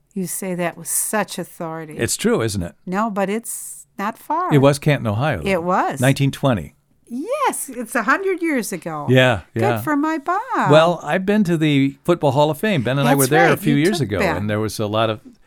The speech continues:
Speaker 2: they have some of the original materials there, the original agreements there, and that was, there were all these different, uh, teams got together, and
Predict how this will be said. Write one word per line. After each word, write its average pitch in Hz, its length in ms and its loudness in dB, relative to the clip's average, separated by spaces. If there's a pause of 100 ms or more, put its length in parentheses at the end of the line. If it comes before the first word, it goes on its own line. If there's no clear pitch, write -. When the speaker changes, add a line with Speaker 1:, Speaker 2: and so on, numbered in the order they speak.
Speaker 2:
they 117 80 0
have 107 160 -2
some 107 180 0
of 107 80 0
the 107 80 2
original 110 560 0 (240)
materials 127 680 0
there, 120 200 2
the 120 120 0
original 113 380 0
agreements 117 580 0
there, 120 300 0
and 117 140 0
that 117 100 -2
was, 120 240 -4 (320)
there 131 100 -2
were 113 120 4
all 120 160 6
these 131 260 2
different, 127 460 0
uh, 120 180 2
teams 185 380 0
got 120 200 -2
together, 139 400 -2
and 107 200 0